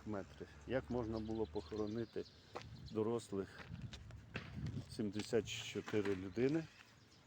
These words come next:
на площі двадцять чотири квадратних метри?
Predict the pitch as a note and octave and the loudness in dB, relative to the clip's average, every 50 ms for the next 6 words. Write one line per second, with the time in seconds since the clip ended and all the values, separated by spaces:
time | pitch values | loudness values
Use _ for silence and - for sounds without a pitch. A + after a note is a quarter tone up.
0 | - - - - - - - - - - - - - - - - - - - - | -20 -20 -18 -18 -18 -18 -20 -20 -20 -18 -18 -18 -16 -16 -18 -18 -18 -18 -18 -18
1 | - - - - - - - - - - - - - - - - - - - - | -18 -18 -18 -18 -18 -18 -18 -20 -20 -20 -20 -20 -20 -18 -16 -16 -16 -16 -16 -16
2 | - - - - - - - - - - - G2 G2 F#2 - - - - - - | -16 -16 -16 -16 -16 -14 -14 -12 -10 -8 -6 -6 -6 -6 -6 -8 -10 -10 -12 -14
3 | - - - - - - - - - - - - - - - - - - - - | -14 -14 -14 -16 -16 -16 -16 -16 -16 -16 -16 -16 -16 -18 -18 -18 -16 -16 -16 -16
4 | - - - A2 G2+ G2+ G2+ G2 - - - - - - - - - - - - | -16 -10 -4 -2 0 0 -2 -2 -6 -10 -16 -16 -16 -16 -16 -16 -8 0 4 6
5 | A2 C3+ D3 - - - D3+ C3 G#2+ F#2 F#2 F#2 G2+ A2 A#2 - - - B2 A#2+ | 6 6 6 4 2 2 2 2 2 0 0 2 4 4 4 2 0 -4 -4 -2
6 | - - G2 - - G2+ A2 G#2 - G#2+ F#2+ G2+ G2 F#2+ - - G2 - - G2 | -2 -2 0 2 2 2 2 2 0 0 0 2 0 0 0 -2 -4 -4 -4 -6
7 | F2+ E2+ - - - - - - - G#2+ | -6 -6 -8 -12 -14 -14 -6 -4 -4 -4